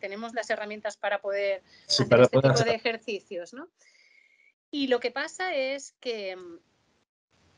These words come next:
Speaker 1: la gente cuando, ahora ya porque estamos muy acostumbrados a los audios del WhatsApp, ¿vale? Pero realmente cuando una persona se escucha grabada, está recibiendo su voz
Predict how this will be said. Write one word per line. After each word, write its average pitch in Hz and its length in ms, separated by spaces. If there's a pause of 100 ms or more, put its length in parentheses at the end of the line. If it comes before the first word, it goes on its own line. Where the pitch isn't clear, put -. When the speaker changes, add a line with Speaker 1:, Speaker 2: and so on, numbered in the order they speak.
(140)
Speaker 1:
la 208 140
gente 277 300
cuando, 196 600
ahora 220 200
ya 269 140
porque 247 520
estamos 214 340
muy 220 140
acostumbrados 202 640
a 196 60
los 170 160
audios 156 280
del 170 160
WhatsApp, 359 360 (260)
¿vale? 226 340 (240)
Pero 190 640 (640)
realmente 285 800
cuando 185 280
una 269 180
persona 277 680
se - 200
escucha 247 680
grabada, 220 760 (320)
está 214 260
recibiendo 254 540
su 240 160
voz 202 340